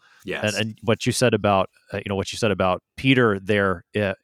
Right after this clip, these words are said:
Speaker 2: telling, telling Jesus, "You're not gonna, this isn't gonna happen to you." I mean, this really seems like Paul's doing something similar here. And this will
Speaker 1: Yeah.
Speaker 2: come through again later in the text. But, you know, I mean, Jesus has his face set toward Jerusalem and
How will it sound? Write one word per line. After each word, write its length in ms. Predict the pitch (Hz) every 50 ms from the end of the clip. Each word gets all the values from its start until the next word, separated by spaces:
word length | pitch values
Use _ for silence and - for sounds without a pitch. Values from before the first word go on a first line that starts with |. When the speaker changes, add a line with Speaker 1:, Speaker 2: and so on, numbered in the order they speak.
| _ _ _
Speaker 2:
telling, 360 | - 123 120 120 113 107 95
telling 220 | - - 117 107 98
Jesus, 320 | 110 104 90 92 90 -
"You're 80 | 98 95
not 240 | 98 104 104 98
gonna, 140 | 90 104 90 -
this 160 | 110 110 110
isn't 120 | 101 95
gonna 120 | 90 85 80
happen 340 | 78 101 113 120 - 90 82
to 100 | - 85
you." 180 | 82 82 82 80 - - - - - _ _ -
I 40 | 110
mean, 220 | 107 101 92 82 _ _
this 160 | - - -
really 340 | - 107 117 135 143 117 101
seems 280 | - - 120 110 98 -
like 160 | 104 92 - _ _ _ -
Paul's 280 | - 131 127 127 135
doing 200 | 117 120 113 101
something 300 | - 127 113 101 98 92
similar 420 | - - - 123 120 113 92 87 80
here. 320 | - - - 131 117 101
And 160 | 92 95 104
this 140 | 117 110 -
will 60 | 120
Speaker 1:
Yeah. 80 | 92 -
Speaker 2:
come 120 | 113 98
through 160 | - - 104 90
again 300 | 85 104 98 87 90 - _ _ _ _ _ _
later 320 | 98 101 110 135 135 107
in 80 | 90 85
the 80 | 85 82
text. 420 | - - 95 82 - - - - 120
But, 160 | - 117 - - - - - - - _
you 60 | 123
know, 40 | 117
I 20 |
mean, 140 | 107 95 90
Jesus 460 | 90 95 123 147 151 120 127 107 -
has 180 | - 123 110 -
his 200 | 113 107 - -
face 360 | - - - 120 113 - -
set 260 | - - 135 - -
toward 300 | - - 110 104 101 90
Jerusalem 800 | - 98 92 92 95 92 - - 95 85 85 85 87 90 92 - -
and 260 | - 101 98 95 92